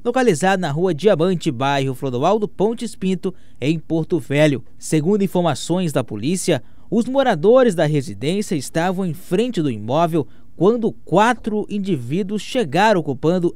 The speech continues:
este veículo. Três suspeitos desceram e um deles, armado, anunciou o assalto, rendeu e ameaçou toda a família.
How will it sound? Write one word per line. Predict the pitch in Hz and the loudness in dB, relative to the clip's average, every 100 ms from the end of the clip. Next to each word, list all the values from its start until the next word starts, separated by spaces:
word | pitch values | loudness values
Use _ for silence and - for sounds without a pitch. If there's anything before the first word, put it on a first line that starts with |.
| - | 0
este | 175 240 226 220 | 4 6 4 0
veículo. | 233 175 185 151 117 - - - - | 2 4 2 -2 -8 -10 -16 -10 0
Três | 160 208 202 | 2 2 0
suspeitos | 147 - - 127 113 123 120 | -4 -6 -4 -4 -4 -6 2
desceram | 220 170 - 180 185 180 - - - | 2 2 4 4 4 0 -6 -16 -4
e | - 262 | 0 0
um | 233 | 6
deles, | 208 214 208 - - | 6 8 4 -2 -2
armado, | 226 170 165 196 208 202 | 0 2 2 2 0 -2
anunciou | 208 190 - 190 | -4 -6 0 2
o | 202 | 4
assalto, | 196 - 165 175 175 - - - | 2 2 4 4 2 -8 -16 -12
rendeu | 139 139 117 117 190 226 - - | -4 -4 -2 2 2 2 -2 -2
e | 165 | 4
ameaçou | 240 254 247 185 - 220 196 - | 4 6 2 2 2 2 0 -4
toda | - 190 247 180 | 6 8 8 4
a | 151 | 0
família. | - 123 117 131 123 | -2 -6 -4 -2 -4